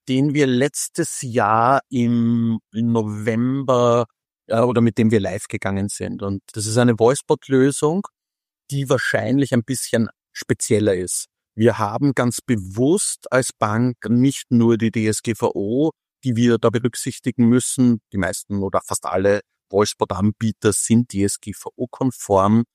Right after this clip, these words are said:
Wir als Bank haben auch in Österreich ein sehr strenges Bankwesengesetz, das schon viel länger gibt als die D S G V O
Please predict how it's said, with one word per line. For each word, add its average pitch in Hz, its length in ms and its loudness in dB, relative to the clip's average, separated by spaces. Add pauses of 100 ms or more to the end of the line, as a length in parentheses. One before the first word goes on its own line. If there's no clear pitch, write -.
(200)
Wir 110 160 4
als 113 200 0
Bank 107 360 0
haben 104 260 2
auch 98 220 0
in - 100 -8
Österreich 95 640 -2
ein 98 80 -6
sehr 92 220 -2
strenges 95 640 -6
Bankwesengesetz, - 1160 -2 (360)
das - 240 -2
schon 101 360 0
viel - 480 0
länger 127 300 4
gibt - 240 0 (120)
als - 180 -2
die - 80 -18
D 117 180 -2
S 120 120 -4
G 120 120 -6
V - 180 -2
O 117 300 -4